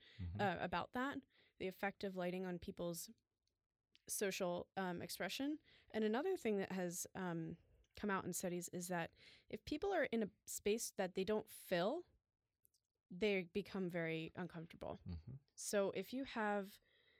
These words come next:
Speaker 2: eight people in a massive classroom or a massive, I don't know, uh, meeting room, then there's this kind of, like, desire to hide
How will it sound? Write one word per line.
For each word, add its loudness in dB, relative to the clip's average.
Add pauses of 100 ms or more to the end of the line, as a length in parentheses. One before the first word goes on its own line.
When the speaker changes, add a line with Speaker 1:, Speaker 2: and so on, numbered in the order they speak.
(720)
Speaker 2:
eight 2
people 2
in 4
a 4
massive 2 (380)
classroom 2 (500)
or 2
a 0
massive, -2 (500)
I 2
don't 2
know, 0
uh, 0
meeting 4
room, 6 (560)
then 4 (880)
there's 4
this 0
kind 4
of, 4
like, 4 (840)
desire 6
to 2
hide 4